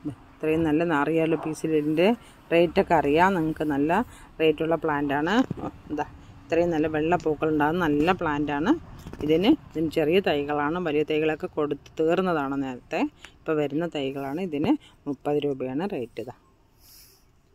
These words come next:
പീസ് ലില്ലി നല്ലൊരു ഇൻഡോർ പ്ലാന്റാണ്. നല്ല ഭംഗിയാണ് കാണാൻ. ഇത് ബോഗൺവില്ലിൻ്റെ ഈ ഒരു കളറേ ഉള്ളൂ നമ്മുടെ കയ്യിൽ സെയിലിനായിട്ട്. ഇതിന് നമ്മൾ അറുപത് രൂപയ്ക്ക് വിറ്റ പ്ലാന്റാണ്.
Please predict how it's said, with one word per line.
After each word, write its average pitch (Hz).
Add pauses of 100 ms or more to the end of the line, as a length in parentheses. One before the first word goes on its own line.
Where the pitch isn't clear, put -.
(1600)
പീസ് 170
ലില്ലി 180 (100)
നല്ലൊരു 165
ഇൻഡോർ 156 (120)
പ്ലാന്റാണ്. 147 (120)
നല്ല 170 (100)
ഭംഗിയാണ് 151
കാണാൻ. 170 (1800)
ഇത് 214 (100)
ബോഗൺവില്ലിൻ്റെ 175
ഈ - (100)
ഒരു 170
കളറേ 156
ഉള്ളൂ 147 (100)
നമ്മുടെ 135
കയ്യിൽ 135 (100)
സെയിലിനായിട്ട്. 123 (540)
ഇതിന് 165 (440)
നമ്മൾ 147
അറുപത് 147
രൂപയ്ക്ക് 151
വിറ്റ - (120)
പ്ലാന്റാണ്. 131